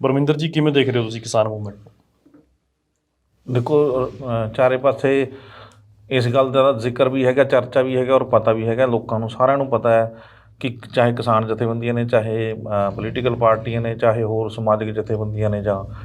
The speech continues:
Speaker 2: ਕਿਸੇ ਤਰ੍ਹਾਂ ਦਾ ਕੋਈ ਵੀ ਅਗਰ ਕੋਈ, ਅ, ਜਥੇਬੰਦਕ ਰੂਪ ਦੇ ਵਿੱਚ ਕੋਈ ਢਾਂਚਾ ਖੜਾ ਹੈ, ਉਹਨੂੰ ਵੀ ਪਤਾ ਹੈ, ਆਮ ਲੋਕਾਂ ਨੂੰ ਵੀ ਪਤਾ, ਕਿਸਾਨ ਮਜ਼ਦੂਰ ਏਕਤਾ ਜਿਹੜਾ ਉਹ ਸੰਘਰਸ਼ ਕਰ ਰਹੀ ਹੈ ਆਪਣੀਆਂ ਮੰਗਾਂ ਨੂੰ ਲੈ ਕੇ। ਜਿਹੜੀਆਂ ਤਿੰਨ ਖੇਤੀ ਕਾਨੂੰਨਾਂ ਦੇ ਵੇਲੇ ਜੋ, ਅ, ਸਰਕਾਰ ਨੇ, ਮੋਦੀ ਸਰਕਾਰ ਨੇ,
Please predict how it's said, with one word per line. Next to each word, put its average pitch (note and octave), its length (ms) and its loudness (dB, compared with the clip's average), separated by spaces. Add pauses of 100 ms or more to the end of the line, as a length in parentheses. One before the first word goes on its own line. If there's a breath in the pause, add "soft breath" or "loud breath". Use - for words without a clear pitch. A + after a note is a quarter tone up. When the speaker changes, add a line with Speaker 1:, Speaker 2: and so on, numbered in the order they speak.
(380 loud breath)
Speaker 2:
ਕਿਸੇ D3 220 0
ਤਰ੍ਹਾਂ E3 220 0
ਦਾ D#3 100 0
ਕੋਈ D3+ 260 0
ਵੀ D#3+ 340 -4 (400)
ਅਗਰ A#2+ 200 2
ਕੋਈ, A#2+ 380 -6 (520 loud breath)
ਅ, A2+ 140 -2
ਜਥੇਬੰਦਕ C3 600 2
ਰੂਪ B2+ 240 0
ਦੇ B2 80 2
ਵਿੱਚ A#2 200 -4
ਕੋਈ B2 140 -2
ਢਾਂਚਾ B2 320 2
ਖੜਾ A#2 220 2
ਹੈ, B2+ 80 4
ਉਹਨੂੰ A#2 240 0
ਵੀ C3+ 60 -4
ਪਤਾ B2+ 240 2
ਹੈ, C3+ 60 4
ਆਮ G#2 300 2
ਲੋਕਾਂ G#2 240 -8
ਨੂੰ A#2 80 -6
ਵੀ A#2 60 -6
ਪਤਾ, A#2 180 0
ਕਿਸਾਨ A2 340 -2
ਮਜ਼ਦੂਰ G#2 360 -6
ਏਕਤਾ G2+ 500 0 (460 loud breath)
ਜਿਹੜਾ A2+ 220 2
ਉਹ A2+ 140 4
ਸੰਘਰਸ਼ B2 400 0
ਕਰ B2+ 220 2
ਰਹੀ D3 180 0
ਹੈ C#3 60 6
ਆਪਣੀਆਂ C3 200 0
ਮੰਗਾਂ A#2 340 0
ਨੂੰ A#2 80 -4
ਲੈ A#2 100 0
ਕੇ। A#2+ 120 -2
ਜਿਹੜੀਆਂ A#2+ 420 -2 (480 loud breath)
ਤਿੰਨ A#2+ 280 0
ਖੇਤੀ B2 520 0
ਕਾਨੂੰਨਾਂ A#2 460 2
ਦੇ A#2 100 2
ਵੇਲੇ A2+ 460 0
ਜੋ, A2+ 540 -4 (280)
ਅ, - 20 -4
ਸਰਕਾਰ A2+ 520 2
ਨੇ, A2+ 160 -4
ਮੋਦੀ G#2+ 320 -6
ਸਰਕਾਰ G#2+ 380 4
ਨੇ, G2 240 -8